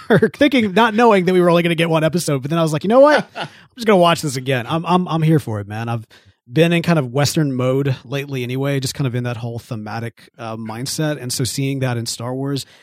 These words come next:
I mean, it just fits like a glove. It's, it, it, it's here. It belongs here. Um, you know, I've already mentioned it a couple times already, but, uh, Filoni and Favreau, these two guys know what they're doing. And so they have, they have the kind of the, the credit with,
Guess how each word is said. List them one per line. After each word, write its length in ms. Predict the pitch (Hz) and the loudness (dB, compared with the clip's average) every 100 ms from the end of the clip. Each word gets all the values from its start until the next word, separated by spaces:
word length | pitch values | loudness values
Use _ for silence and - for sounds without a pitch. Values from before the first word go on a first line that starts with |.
| _ - | _ -6
I 60 | |
mean, 120 | 151 139 | -2 -2
it 60 | |
just 140 | 120 - | -4 -6
fits 220 | 139 135 | -6 -6
like 100 | 120 | -8
a 60 | |
glove. 360 | 104 107 104 95 - | -10 -12 -12 -16 -16
It's, 180 | 113 - | -16 -12
it, 160 | 131 117 | -14 -12
it, 160 | 143 127 _ | -14 -14 _
it's 180 | 143 - | -14 -12
here. 340 | - 208 202 | 0 4 4
It 160 | 147 120 | 2 -4
belongs 460 | 117 123 151 160 | -8 -6 -4 -4
here. 340 | - 165 165 151 _ _ _ 127 | -6 -4 -4 -4 _ _ _ -4
Um, 440 | 139 131 120 113 - | -2 -2 -4 -8 -10
you 100 | 139 | -4
know, 280 | 127 117 123 | -4 -4 -10
I've 120 | 131 123 | -8 -2
already 260 | 147 143 - 147 | -2 -2 -8 -6
mentioned 360 | 139 151 156 | -4 0 0
it 160 | 151 139 | 0 -2
a 60 | |
couple 200 | 135 143 143 | -6 -6 -4
times 240 | 151 135 | -2 0
already, 320 | 135 131 127 117 | 0 0 -2 -2
but, 300 | 110 113 117 _ _ _ - | -4 -6 -8 _ _ _ -10
uh, 80 | 120 | -8
Filoni 380 | 143 156 180 | 0 4 4
and 100 | 180 | 2
Favreau, 380 | - 180 156 127 | 4 2 2 0
these 160 | 123 139 | -2 0
two 100 | 160 | 2
guys 220 | 156 131 | 2 2
know 100 | 135 | 0
what 140 | 139 | -2
they're 80 | 143 | -2
doing. 340 | 131 139 117 104 | -2 -4 -6 -10
And 120 | 127 | -10
so 320 | - 147 127 120 | -6 -2 -2 -4
they 340 | 107 135 151 | -2 0 2
have, 440 | 143 165 160 151 - _ _ _ - | 2 4 4 4 0 _ _ _ 0
they 180 | 151 175 | 2 2
have 520 | 180 180 180 151 127 | 2 4 4 0 -2
the 520 | 143 143 135 127 - _ - | 0 2 0 -4 -8 _ -4
kind 160 | 165 | -2
of 80 | 135 | 0
the, 160 | 135 123 | -2 -2
the 160 | 123 | -6
credit 640 | - - 151 165 151 131 - | -8 -4 0 2 2 -2 -10
with, 520 | 151 123 139 127 - | -8 -2 0 0 -4